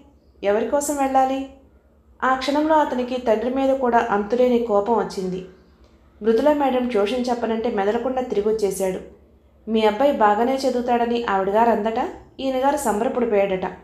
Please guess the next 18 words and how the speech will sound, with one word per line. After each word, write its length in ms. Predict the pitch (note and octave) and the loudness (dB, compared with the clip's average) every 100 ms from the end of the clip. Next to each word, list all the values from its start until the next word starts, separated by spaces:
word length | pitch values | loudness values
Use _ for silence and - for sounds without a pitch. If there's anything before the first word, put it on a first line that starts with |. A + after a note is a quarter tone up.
| - - - - - - - - - _ _ - | -20 -20 -20 -20 -20 -20 -20 -20 -20 _ _ -4
తనకి 220 | C4 B3+ A#3+ | -2 0 0
కావాల్సింది 680 | A3+ A#3 D#4+ D#4+ D4 B3+ | 2 4 4 2 0 0
ఆయన 160 | C#4+ A#3+ | 0 0
ఇవ్వలేకపోయారు. 880 | G3 G3 A#3+ C4 B3 G#3+ G3 F#3+ F#3 - - _ _ _ | 0 0 0 0 -2 0 0 0 -4 -12 -20 _ _ _
ఆయన 200 | A3 A#3 | 2 4
ఇంకా 240 | A#3+ A#3+ A#3 | 4 4 2
తనకేం 460 | G3+ G3 G#3 A#3 | 0 0 0 0
తండ్రి? 340 | B3+ C4 C4+ C#4 - - _ _ _ _ _ - | 0 0 -2 -6 -8 -20 _ _ _ _ _ -4
మృదుల 340 | A3 A#3+ C#4 | 2 4 4
మేడం 400 | D#4 C#4+ B3+ C4 | 2 2 2 0
తనను 180 | B3+ A3 | 0 0
ఎందుకు 340 | G3+ G3+ A#3 - | 2 2 2 -2
దూరంగా 440 | G#3 A3+ B3+ C4 | 0 0 2 0
నెట్టేస్తుందో 800 | B3 G#3+ A#3 A#3 A3+ G3+ G3+ G3+ | 2 2 2 0 0 -2 0 0
అతనికి 320 | G3+ G3+ G#3 | -2 -2 -6
ఇప్పుడు 200 | G#3 G3 | -6 -4
బాగా 360 | F#3 F#3 G#3+ A#3+ | 0 2 2 2
అర్థమైపోయింది. 840 | A#3+ A3+ G#3 G3 G3 F#3 F#3 F#3 | 2 0 -4 -4 -2 -4 -4 -8